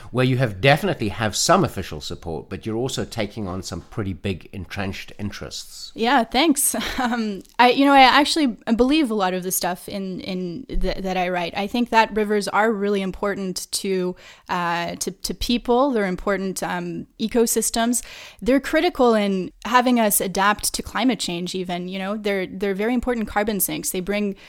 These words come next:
Speaker 2: they bring carbon, they flow, make carbon flow downstream into oceans where it gets sequestered, and they're important in terms of, um, flood control.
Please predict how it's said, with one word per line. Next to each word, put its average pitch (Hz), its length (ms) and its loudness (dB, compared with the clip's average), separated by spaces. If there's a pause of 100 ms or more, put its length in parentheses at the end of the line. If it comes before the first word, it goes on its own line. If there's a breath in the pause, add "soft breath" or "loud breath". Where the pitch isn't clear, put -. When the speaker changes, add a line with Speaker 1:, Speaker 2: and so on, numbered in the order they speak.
(160 loud breath)
Speaker 2:
they 196 100 0
bring 214 220 0
carbon, 202 520 -2
they 196 380 -4
flow, - 460 -2 (200)
make 214 420 -4
carbon 202 280 -2
flow 202 240 -4
downstream 190 600 -4
into 180 380 -4
oceans 180 400 -4
where 180 100 -4
it 175 80 -8
gets 175 220 -4
sequestered, - 600 -8 (400 loud breath)
and 190 420 -4
they're 202 360 2
important 214 500 0
in 196 100 0
terms 190 400 -4
of, 180 240 -4
um, 175 360 -6 (260 loud breath)
flood 262 400 0
control. - 480 -4